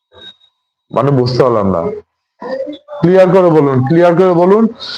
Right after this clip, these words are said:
এখানে আপনার সাথে কালকে কথা হয়েছিল আমার হাউসকিপিং সুপারভাইজার লাগবে, আপনি বলছেন হাউসকিপিং এর কাজ, আমি বলছি হাউসকিপিং সুপারভাইজার কাজ একটু কম স্যালারি আছে আপনার বাড়ির কাছে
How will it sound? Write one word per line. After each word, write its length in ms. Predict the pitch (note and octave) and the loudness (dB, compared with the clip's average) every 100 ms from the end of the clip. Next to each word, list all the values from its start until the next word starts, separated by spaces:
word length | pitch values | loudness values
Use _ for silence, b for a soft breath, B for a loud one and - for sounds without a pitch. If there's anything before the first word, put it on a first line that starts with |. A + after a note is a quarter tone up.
| B B | B B
এখানে 540 | D3 E3 F#3 G3 G3+ | 0 0 2 2 2
আপনার 340 | - C#3+ - E3+ | 2 0 0 0
সাথে 180 | F#3+ | 0
কালকে 280 | F3 F#3 E3 | 2 2 2
কথা 160 | D#3+ F3+ | 2 2
হয়েছিল 240 | F#3 F#3+ | 2 2
আমার 220 | F#3 F#3 | 2 2
হাউসকিপিং 500 | D3+ D#3 D#3 F#3+ F#3 | 2 2 2 2 2
সুপারভাইজার 520 | E3 F3 F3 F3 F#3 F3+ | 2 2 2 2 2 4
লাগবে, 520 | F3+ F3 G#3 A3 A3 - _ - | 2 4 4 2 -2 -8 _ -6
আপনি 180 | A#2+ E3 | -2 0
বলছেন 320 | E3 E3+ F#3+ | 2 0 0
হাউসকিপিং 420 | D3+ D#3+ D#3 F3+ | 0 0 2 2
এর 60 | F3 | 2
কাজ, 180 | F#3 F3 | 2 2
আমি 140 | E3+ | 2
বলছি 120 | E3 | 0
হাউসকিপিং 460 | D3+ D3 - F3 E3+ | 0 0 0 0 2
সুপারভাইজার 500 | E3 E3 E3+ F3 E3+ | 2 2 4 2 2
কাজ 240 | F3+ F#3 | 2 2
একটু 200 | E3+ E3 | 0 -2
কম 240 | E3 E3+ E3 | 0 2 2
স্যালারি 360 | E3+ F3 F3 | 2 2 2
আছে 260 | F3 F3+ G#3+ A3 B B B - | 2 0 0 -4 B B B -8
আপনার 220 | C3+ D#3+ | -4 0
বাড়ির 300 | C#3+ D3+ D#3 | 2 2 2
কাছে 340 | C#3+ A2 G2+ | 2 2 0